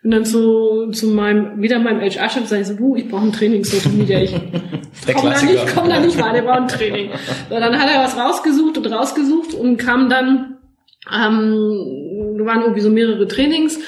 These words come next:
Speaker 1: und kam dann aber auch auf, äh, auf euch, auf Convidera und gesagt, da gibt's so ein Social Influencer Program, da sind Leute drin,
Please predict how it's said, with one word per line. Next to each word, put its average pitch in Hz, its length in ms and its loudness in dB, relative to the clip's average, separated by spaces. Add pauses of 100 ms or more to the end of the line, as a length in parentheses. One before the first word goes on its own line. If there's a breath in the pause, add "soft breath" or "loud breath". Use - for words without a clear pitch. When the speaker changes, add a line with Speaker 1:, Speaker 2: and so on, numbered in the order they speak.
(260 loud breath)
Speaker 1:
und 233 160 0
kam 247 260 2
dann 262 140 2
aber 220 320 -2
auch 220 260 -4
auf, 214 340 -2
äh, 202 40 -8
auf 208 400 -2
euch, 262 300 2
auf - 120 -4
Convidera 220 420 2
und 247 80 2
gesagt, 208 180 0
da 214 40 2
gibt's 226 220 -2
so 226 80 0
ein 208 60 4
Social 214 280 0
Influencer 247 640 2
Program, 220 480 0
da 208 80 2
sind 208 180 0
Leute 208 240 0
drin, 240 360 0